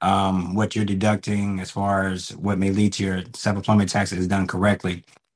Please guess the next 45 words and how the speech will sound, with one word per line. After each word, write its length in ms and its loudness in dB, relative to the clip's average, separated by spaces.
So 280 2
have 200 6
a 80 4
business 260 4
account 380 0
set 260 -2
up, 320 -2
um, 440 0
then 180 -2
also 240 2
have 180 2
a, 320 -6
a 100 -10
business 360 0
savings 460 2
or 360 -2
some 200 -2
type 200 2
of 60 -12
savings 260 -10
account 320 -6
outside 400 0
of 80 -4
your, 320 -6
I 160 4
suggest 340 -2
outside 360 0
of 80 -4
your 140 -4
actual 380 -2
business 300 0
account 320 -2
that 120 -6
you 100 0
set 180 2
away 260 2
for 320 -2
thirty 220 0
percent 300 0
of 120 -2
your, 320 0
um, 520 -4
revenue 500 2
for 220 -6
taxes. 760 -2